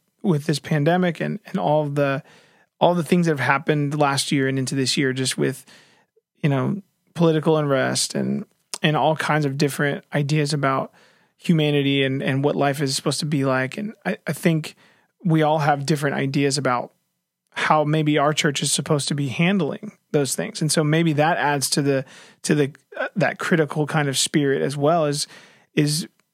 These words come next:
we look at what the elders are doing and, and from our view, maybe we would do it differently. Right.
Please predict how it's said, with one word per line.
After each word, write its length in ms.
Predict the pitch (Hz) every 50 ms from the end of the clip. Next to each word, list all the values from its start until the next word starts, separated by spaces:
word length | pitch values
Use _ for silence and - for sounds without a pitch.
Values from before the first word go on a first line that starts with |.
| _ _ -
we 220 | 202 147 165 175
look 200 | 175 175 165 -
at 120 | 165 147 -
what 220 | 160 165 160 151 -
the 100 | 151 143
elders 340 | 151 160 170 170 156 151
are 60 | 151 139
doing 420 | 143 139 139 143 147 160 165 147
and, 180 | 139 139 - -
and 400 | 233 147 143 139 139 165 214 - _ _ _ -
from 240 | - - 170 151 143
our 220 | 139 156 165 156
view, 320 | 139 143 156 151 147 143 139
maybe 320 | 139 143 143 143 147 139
we 160 | 135 151 151
would 160 | 147 143 135
do 140 | 139 156 143
it 100 | 147 147
differently. 580 | 139 160 147 - 147 139 156 - - - - - -
Right. 340 | 277 151 139 135 147 160 -